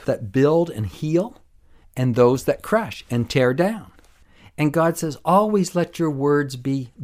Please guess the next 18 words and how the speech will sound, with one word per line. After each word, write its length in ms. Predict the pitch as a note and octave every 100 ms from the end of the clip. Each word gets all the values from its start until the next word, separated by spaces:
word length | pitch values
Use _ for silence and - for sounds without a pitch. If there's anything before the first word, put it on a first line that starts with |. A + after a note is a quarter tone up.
| G#2
building 580 | D#3+ E3 D#3+ C3+ A#2+ A2
words, 360 | G#2 F#2+ F#2 - _ -
edifying 840 | E3 E3+ D#3+ B2 A#2 G2+ F#2+ F#2+
words." 540 | F#2 E2+ E2+ - - - _ _ _ _ _ _ _ _ _ _ _
Now, 220 | D3+ D3 A#2+
this 260 | A#2 A#2
applies 560 | A2+ - B2 B2+ C3 C3
at 220 | D3+ D#3
work. 400 | E3 B3 - - - _
Listen 300 | C#3 C#3 D#3
to 80 | D3
this 220 | F3 -
verse 400 | - B2 G2 - -
in 100 | B2
Ecclesiastes 960 | A#2 C#3+ C#3+ C3 C3+ C3+ C3+ - C#3
ten 240 | - D3 C#3
and 120 | C3+
four. 440 | G3 F#3+ F#3 F#2+